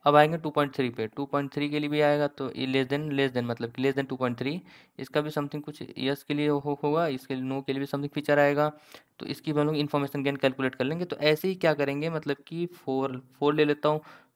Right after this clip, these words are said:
less than four, तो इसके लिए भी हम लोग something फीचर्स आएगा, इसके लिए भी something कुछ आएगा, तो इसका भी हम लोग इन्फॉर्मेशन गेन कैलकुलेट कर लेंगे। तो ऐसे स-, मतलब कि हम लोग क्या करेंगे, सारे का कर लेंगे। तो मतलब कि, मतलब कि we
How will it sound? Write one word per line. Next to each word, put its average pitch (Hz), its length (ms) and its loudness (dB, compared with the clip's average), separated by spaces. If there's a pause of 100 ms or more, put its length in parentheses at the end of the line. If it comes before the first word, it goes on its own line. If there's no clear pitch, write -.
less 135 280 0
than 139 200 -4
four, 139 200 -2
तो 131 100 -6
इसके 131 240 -4
लिए 143 120 -2
भी 143 60 -4
हम 139 120 -4
लोग 139 120 -10
something 143 300 -10
फीचर्स 143 320 -4
आएगा, 147 220 0
इसके 143 220 -4
लिए 135 100 0
भी 131 60 0
something 131 280 -6
कुछ 127 160 -8
आएगा, 120 160 -2
तो 139 100 -6
इसका 147 200 -4
भी 151 80 -2
हम 147 140 -2
लोग 147 180 -8
इन्फॉर्मेशन 139 580 -4
गेन 139 200 -2
कैलकुलेट 156 540 0 (360)
कर 156 100 2
लेंगे। 120 240 -4 (320)
तो 208 280 6
ऐसे 160 280 4
स-, - 180 -6
मतलब 156 340 2
कि 175 80 -4
हम 160 120 0
लोग 160 260 -4
क्या 156 120 6
करेंगे, 151 280 0
सारे 139 340 6
का 135 160 4
कर - 360 2
लेंगे। 127 380 -2
तो 180 400 -4 (140)
मतलब 139 260 -2
कि, 190 300 -6 (100)
मतलब 139 360 -4
कि 165 100 -4
we 160 500 -8